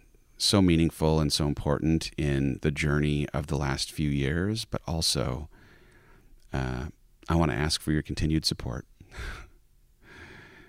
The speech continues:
Uh, we both need your prayers. Our kids need your prayers. All of us are, uh,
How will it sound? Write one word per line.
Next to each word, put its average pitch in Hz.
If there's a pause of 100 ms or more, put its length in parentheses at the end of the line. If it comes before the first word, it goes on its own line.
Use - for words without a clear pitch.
(180)
Uh, 67 (760)
we 71
both 76 (800)
need 82
your 85
prayers. 92
Our 73
kids 87
need 85
your 82
prayers. 87
All 80
of 78
us 78
are, 73 (100)
uh, 78